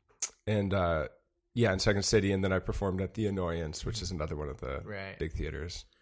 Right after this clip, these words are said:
Speaker 2: So when you, when you do improv, are you kind of like, I don't know, it's kind of a weird question to ask, but, like, for, for instance, like, U C B is very game heavy, and so, um, like, I O, I think, is also game heavy, but then some places are more about relationship and stuff.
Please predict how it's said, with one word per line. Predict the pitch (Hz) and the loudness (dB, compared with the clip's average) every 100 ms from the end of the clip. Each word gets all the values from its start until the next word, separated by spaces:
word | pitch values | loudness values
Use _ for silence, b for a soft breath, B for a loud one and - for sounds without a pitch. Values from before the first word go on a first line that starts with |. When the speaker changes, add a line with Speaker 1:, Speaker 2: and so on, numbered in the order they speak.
| - | -4
Speaker 2:
So | 175 | -2
when | 175 180 | 0 0
you, | 190 208 196 180 131 92 | 0 0 -2 -2 -4 -6
when | 147 | -2
you | 170 | -2
do | 160 175 | 0 -2
improv, | 139 156 156 127 110 101 98 - _ _ _ _ 127 | 0 -2 -2 0 0 -2 -6 -14 _ _ _ _ -6
are | |
you | 135 131 | -4 -4
kind | 123 139 135 | -2 -2 -2
of | 127 | -2
like, | 127 113 - - - _ _ _ _ _ _ | -2 -2 -6 -16 -20 _ _ _ _ _ _
I | 151 | 0
don't | 170 | 2
know, | 156 | 2
it's | 131 - | 0 2
kind | 196 | 2
of | 147 | 2
a | |
weird | 143 | 0
question | 147 123 123 | -2 -2 -2
to | |
ask, | 120 110 - | -4 -4 -2
but, | 196 | 0
like, | 196 - | 0 0
for, | - | -4
for | 208 226 | -2 0
instance, | 170 | 0
like, | 147 | 2
U | 165 | 2
C | 180 185 | 2 0
B | 151 151 143 | 0 0 0
is | 123 | -2
very | 127 123 123 | 2 2 2
game | 131 131 127 | 0 -2 -2
heavy, | 120 107 104 101 120 _ _ _ _ - | -4 -4 -6 -6 -10 _ _ _ _ -10
and | 131 | -6
so, | 123 139 - | -2 -2 0
um, | 143 143 123 | 0 -2 -4
like, | 131 120 | -4 0
I | 123 135 135 | 4 4 4
O, | |
I | 127 | 2
think, | 127 120 | -2 -6
is | 123 - - | -6 -6 -2
also | 139 135 | 0 0
game | 120 117 | -2 -4
heavy, | 113 113 | -4 -6
but | 113 | -6
then | 123 | -6
some | 120 131 | -4 -4
places | 143 120 | -4 -4
are | 123 | -2
more | 123 | -2
about | 117 104 | -2 -2
relationship | 107 120 117 123 120 113 | -2 -2 -4 -6 -8 -8
and | 117 | -10
stuff. | - 120 | -8 -6